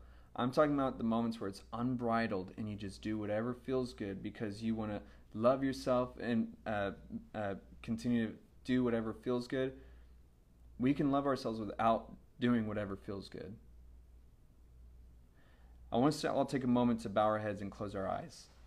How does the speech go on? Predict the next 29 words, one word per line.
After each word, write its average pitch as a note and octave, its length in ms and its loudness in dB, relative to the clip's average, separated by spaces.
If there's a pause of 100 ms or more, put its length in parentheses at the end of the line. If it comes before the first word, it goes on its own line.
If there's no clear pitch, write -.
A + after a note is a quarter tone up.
(3000)
God, C3 140 12
I C3 80 12
pray D#3 460 6
that C3+ 240 6
you C#3+ 420 8 (140)
cause B2+ 400 6
this G#2 200 -8
message A#2 480 -2
to A2+ 80 -6
be G#2 280 -2 (1040)
articulated A#2+ 840 2 (180)
the A2+ 100 0
right G#2+ 320 2
way G2+ 460 -2 (200)
in G#2 120 -4
every A2 180 0
person's A2+ 400 -4
heart - 380 -4
that - 80 -6
has F#2+ 160 -6
heard G2 240 -6
it, F2+ 120 -10 (1000)
that A2+ 140 6
it A2 100 2
be A#2+ 140 6
received C3+ 720 2 (720)
with A#2+ 80 0
the A#2 80 2
scope B2+ 580 2